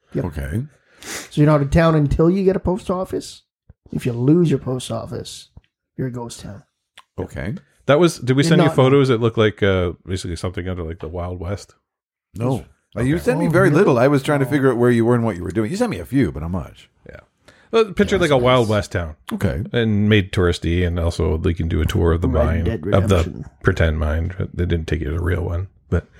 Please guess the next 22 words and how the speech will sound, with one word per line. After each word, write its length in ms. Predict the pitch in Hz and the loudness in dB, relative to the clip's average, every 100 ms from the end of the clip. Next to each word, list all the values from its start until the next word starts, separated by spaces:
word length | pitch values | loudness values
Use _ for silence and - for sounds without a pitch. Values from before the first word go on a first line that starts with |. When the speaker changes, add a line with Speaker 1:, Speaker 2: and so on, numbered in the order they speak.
| - - _ _ _ _ _ - - | -20 -20 _ _ _ _ _ -18 -2
Speaker 3:
Red 220 | 107 113 | 0 2
Dead 160 | 110 110 | 2 2
Redemption, 420 | 107 101 95 92 | 2 2 0 -2
yeah, 100 | 87 | -2
it 60 | 87 | -4
looks 180 | 92 - | -6 -8
just 200 | 92 - | -6 -4
like 120 | 92 | -4
that. 220 | 80 80 - | -4 -6 -8
Speaker 1:
Yeah, 100 | 143 | -6
Speaker 3:
That's 180 | - - | -6 -2
it. 80 | 143 | 0
Speaker 1:
really 520 | 143 147 151 139 131 | 0 0 0 -2 -6
cool. 140 | - 135 | -8 0
Speaker 3:
That's 220 | 127 143 | 0 2
when 100 | 151 143 | 2 2
the 60 | |
D 140 | 117 113 | 2 0
J 260 | 104 95 87 | 0 0 0
news 320 | 92 98 90 | -2 -4 -4
actually 280 | 85 - 78 | -6 -8 -12
dropped. 460 | - 95 76 - | -6 -6 -8 -14